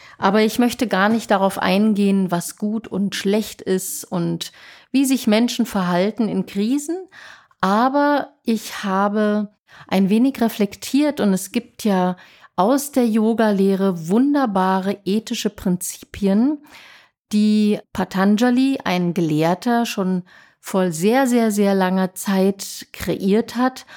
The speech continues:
und die sozusagen die ethischen Prinzipien des Yoga darstellen. Und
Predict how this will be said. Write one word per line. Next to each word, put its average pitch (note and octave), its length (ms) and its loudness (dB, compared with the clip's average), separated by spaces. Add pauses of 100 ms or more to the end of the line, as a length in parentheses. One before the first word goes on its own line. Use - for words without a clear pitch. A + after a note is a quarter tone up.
(200)
und G3+ 260 0
die F#3+ 140 2
sozusagen F3 1120 0 (320)
die - 220 -6
ethischen G#3+ 600 2
Prinzipien F#3 840 -2
des F3 240 -4
Yoga E3 580 0 (640)
darstellen. D#3 1120 -4 (600)
Und F#3+ 720 0